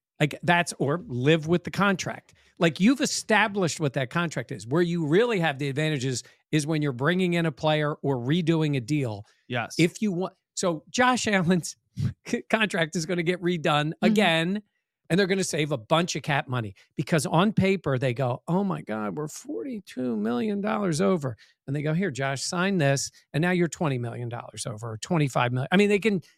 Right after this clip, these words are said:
Speaker 1: they can turn it into a bonus, spread it on down the line for the cap hit.
Speaker 3: So take a three shot. I get uncomfortable with the one shots. So there's a, there's a saying when you're dating,
Speaker 1: Uh-oh.
Speaker 3: it's like a woman,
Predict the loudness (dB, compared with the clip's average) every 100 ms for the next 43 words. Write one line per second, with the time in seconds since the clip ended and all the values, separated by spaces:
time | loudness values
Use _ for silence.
0 | _ 0 2 0 -2 0 4 4 4 4
1 | 2 0 0 2 2 -2 -6 0 2 4
2 | 4 0 0 -6 -10 _ _ -8 -8 -2
3 | 4 6 6 4 4 2 2 2 2 0
4 | -2 0 0 -2 -4 -6 -6 -10 -10 -16
5 | -20 -20 _ _ _ _ -8 -4 -4 -6
6 | -8 -14 _ -6 -6 -6 -10 -12 -12 -12
7 | -14 _ _ -8 -6 -6 -8 -12 -14 -16
8 | -16 -14 -12 -14 -14 -14 -14 -14 _ _
9 | _ _ _ 0 4 4 4 2 2 2
10 | 2 2 0 -4 -10 -2 2 2 2 0
11 | 0 0 0 -2 -4 -6 -4 -4 -4 -4
12 | -6 -8 _ _ -6 -2 -2 0 -2 -2
13 | -2 0 2 0 -2